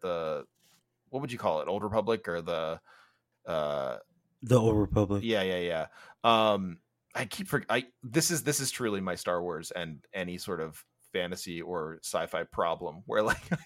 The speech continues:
Speaker 1: just forget what terms are. And, uh, at a certain point, that can be really a big problem. Um, but, uh, but yeah, no, like, you guys never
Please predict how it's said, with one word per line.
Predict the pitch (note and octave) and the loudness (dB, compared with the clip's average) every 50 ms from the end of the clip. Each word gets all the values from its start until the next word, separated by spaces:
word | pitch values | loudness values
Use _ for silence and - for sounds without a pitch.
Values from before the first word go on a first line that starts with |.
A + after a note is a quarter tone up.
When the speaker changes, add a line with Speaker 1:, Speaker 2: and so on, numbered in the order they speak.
| - | -8
Speaker 1:
just | - - D#3+ - | -10 -10 -10 -6
forget | - C#3 - - G2 F2+ D#2+ | -4 -4 -2 0 0 0 0
what | F2+ F2 - | -2 -4 -6
terms | - F2+ F2 F2 F#2 G2+ - | -6 -6 -6 -6 -6 -2 0
are. | G#2+ G2+ G#2+ A#2 A#2+ - - - - - - - - _ - | 2 2 2 2 0 -4 -10 -20 -20 -20 -20 -20 -16 _ -2
And, | F#2+ G#2+ G#2 G2 | -2 0 2 2
uh, | G2 F#2 F2+ F2 F2+ - - | 4 4 4 2 2 2 2
at | A2 A2 | 2 2
a | - | 2
certain | - C3+ A#2 - - | 2 6 8 12 12
point, | C4 G#3 - - - | 12 12 12 12 10
that | - C4+ - | 10 10 10
can | - A2 | 8 4
be | G#2 A2 G2+ | -4 -4 -2
really | F#2+ G2+ G2+ G#2 G2+ | 0 0 0 0 0
a | G2 | 0
big | E2 G#2+ F#2+ E2+ | 0 -2 -2 0
problem. | - G#2+ G2+ G#2+ A#2 B2+ B2+ C3 - - - - - - - - - | 4 6 6 6 4 2 -4 -8 -10 -16 -20 -20 -20 -20 2 8 10
Um, | C3+ C3 C3 B2+ B2+ A#2+ A#2+ A2+ F#2+ - - _ _ _ _ - C3+ A#2 | 12 12 12 12 10 8 4 -2 -6 -10 -16 _ _ _ _ -16 -2 6
but, | - D3 D3 C#3 | 8 10 12 12
uh, | C#3+ C3+ C3+ C3 B2 A#2+ A#2+ - | 12 12 12 12 12 12 10 8
but | D#3 F3 | 8 10
yeah, | F3+ C#3+ | 10 10
no, | B2 A#2+ | 10 8
like, | A2+ A#2+ B2 A2+ | 6 4 2 2
you | D#3 | 6
guys | G#3 B3+ A#3+ E3+ | 6 6 6 6
never | C#3 C3 A#2+ C3 B2 A#2+ A2 G2+ | 6 4 6 6 6 6 6 6